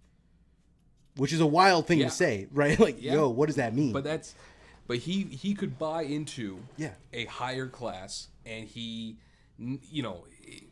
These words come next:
Speaker 2: it's tough because, like, you know, I speak in a way that people would be like, "Oh, you're trying to be white passing and stuff," right?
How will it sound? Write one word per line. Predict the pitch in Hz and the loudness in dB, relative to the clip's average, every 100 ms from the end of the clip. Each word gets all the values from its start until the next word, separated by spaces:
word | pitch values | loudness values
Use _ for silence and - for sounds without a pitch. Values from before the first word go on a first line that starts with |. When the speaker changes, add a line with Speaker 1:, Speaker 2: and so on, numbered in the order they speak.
| _ _ _ _ _ _ 160 | _ _ _ _ _ _ -10
Speaker 2:
it's | 165 | -8
tough | 254 226 202 | -8 -8 -8
because, | 175 151 | -10 -8
like, | 151 151 | -8 -8
you | 156 | -8
know, | 131 104 | -10 -8
I | 151 165 | -8 -8
speak | - - 165 165 - _ | -10 -12 -10 -10 -14 _
in | 143 | -8
a | 127 | -6
way | 120 123 | -6 -6
that | 117 113 113 | -6 -8 -10
people | 113 113 110 107 | -12 -8 -8 -8
would | 107 104 | -8 -8
be | 104 | -8
like, | 104 101 | -8 -6
"Oh, | 107 104 | -6 -6
you're | 104 104 | -8 -10
trying | 110 101 | -10 -10
to | 98 | -10
be | 104 | -10
white | 101 104 | -8 -10
passing | 110 107 107 104 | -10 -12 -10 -12
and | 95 | -12
stuff," | - - - | -14 -14 -14
right? | 101 107 | -10 -10